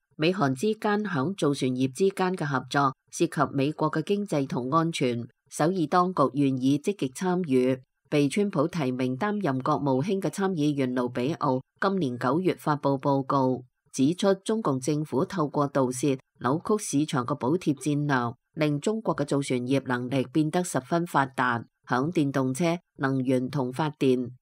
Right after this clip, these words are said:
高鐵以及造船呢幾大領域構成威脅。而美國造船能力嘅巨大缺口，導致海軍艦艇交付延誤，造成成本增加。目前美國嘅海軍造船計劃已經排到咗二零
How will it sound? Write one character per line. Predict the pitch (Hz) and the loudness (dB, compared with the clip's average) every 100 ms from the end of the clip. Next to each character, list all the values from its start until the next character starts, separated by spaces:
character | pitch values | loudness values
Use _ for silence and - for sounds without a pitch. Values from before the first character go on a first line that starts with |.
| _ - | _ 0
高 | 202 | 2
鐵 | 208 208 | 2 2
以 | 147 139 156 | 0 2 0
及 | 147 131 | -2 2
造 | 143 139 | 2 2
船 | 131 120 131 | 2 2 0
呢 | 196 | 0
幾 | 131 135 | 2 0
大 | - 131 | 0 -4
領 | 123 127 151 143 | -2 -2 0 0
域 | 127 - | 0 0
構 | 147 | 0
成 | 143 127 120 | 0 -2 0
威 | 156 160 | 0 0
脅。 | 160 139 123 123 _ _ _ | 0 0 0 -2 _ _ _
而 | 143 139 | 2 2
美 | 139 147 | 2 0
國 | 170 170 165 | 4 2 4
造 | 151 | 0
船 | 139 135 127 | 0 -2 0
能 | 131 131 | -2 -2
力 | 135 | -2
嘅 | 160 147 | -2 0
巨 | 135 | 0
大 | 135 131 | 0 -2
缺 | 127 147 | 0 0
口， | 151 131 139 - _ | 0 0 0 -4 _
導 | 143 139 | 0 0
致 | 156 | 0
海 | 147 135 | 0 -2
軍 | 175 208 | -2 -2
艦 | 202 143 131 | 0 -2 -2
艇 | 127 143 | -4 -4
交 | 190 190 | -2 -2
付 | 180 131 | 0 0
延 | 127 127 120 | 2 0 -2
誤， | 123 135 127 120 127 _ - | -2 -2 -2 -4 -12 _ -2
造 | 151 | 0
成 | 143 131 123 | 0 -2 -2
成 | 131 127 | -4 -2
本 | 123 143 | 0 -2
增 | 180 170 175 | 0 0 0
加。 | 175 170 165 185 _ _ | 2 2 0 -6 _ _
目 | 160 | -2
前 | 160 151 | 2 0
美 | 131 135 | 2 0
國 | 151 160 | 0 -2
嘅 | 151 156 | 0 -2
海 | 139 | -2
軍 | 156 214 220 | -2 -4 -2
造 | 165 143 | -2 0
船 | 139 123 | 0 -2
計 | 151 151 | 0 0
劃 | 147 139 131 _ - | 0 0 -2 _ -2
已 | 160 | 0
經 | 196 196 | 0 -4
排 | - 127 | -2 -2
到 | 139 151 | 0 0
咗 | 127 | 2
二 | 147 196 143 | 0 0 -2
零 | 131 127 | 0 -2